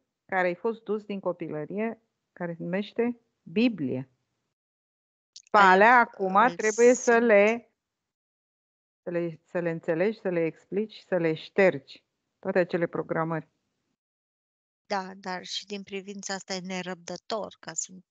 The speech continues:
Speaker 1: Mm.
Speaker 2: As-, așa văd, nerăbdător.
Speaker 1: Nerăbdător, nerăbdător,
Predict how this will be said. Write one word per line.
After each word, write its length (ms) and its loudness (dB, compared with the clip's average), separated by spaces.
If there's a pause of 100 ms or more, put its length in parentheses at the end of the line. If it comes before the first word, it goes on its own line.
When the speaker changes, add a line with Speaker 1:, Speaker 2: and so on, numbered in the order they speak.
(360)
Speaker 1:
Mm. 320 -6 (840)
Speaker 2:
As-, 280 -12
așa 320 -8
văd, 160 -20 (160)
nerăbdător. 800 -18
Speaker 1:
Nerăbdător, 840 8
nerăbdător, 920 6